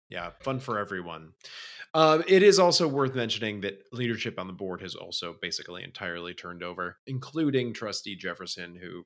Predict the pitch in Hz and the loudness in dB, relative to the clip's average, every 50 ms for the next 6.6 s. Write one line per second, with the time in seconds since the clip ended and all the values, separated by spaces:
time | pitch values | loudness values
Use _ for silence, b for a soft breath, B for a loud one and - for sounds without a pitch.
0 | _ _ 131 120 113 110 104 92 95 107 107 104 104 98 90 - - 104 101 101 | _ _ -12 -10 -8 -8 -8 -10 -10 -8 -6 -6 -6 -6 -10 -10 -10 -8 -8 -8
1 | 95 92 90 82 95 90 90 87 - 92 90 87 82 - - 87 - - - 90 | -8 -10 -10 -10 -6 -6 -6 -6 -6 -10 -14 -12 -10 -12 -12 -12 -16 -16 -14 -14
2 | 90 87 - - 98 95 92 92 90 90 87 85 - _ _ 104 104 98 95 98 | -14 -14 -14 -12 -10 -8 -6 -4 -4 -6 -6 -10 -14 _ _ -12 -10 -8 -8 -8
3 | 98 92 87 - - - - 98 90 - - 101 98 - - 90 90 90 90 90 | -8 -6 -4 -4 -4 -4 -6 -6 -6 -4 -4 -4 -6 -8 -8 -10 -8 -8 -8 -10
4 | 90 87 87 85 85 87 _ _ b b b b b b b _ _ _ 117 110 | -10 -10 -10 -10 -10 -14 _ _ b b b b b b b _ _ _ -20 -16
5 | 101 - 123 120 117 117 101 101 90 101 95 92 - 101 92 92 90 90 90 90 | -4 0 2 2 2 2 0 -2 -4 -4 -4 -4 -6 -8 -8 -8 -8 -6 -4 -4
6 | 85 85 - - - 90 87 90 87 85 85 85 | -4 -4 -6 -8 -10 -10 -8 -8 -8 -8 -10 -12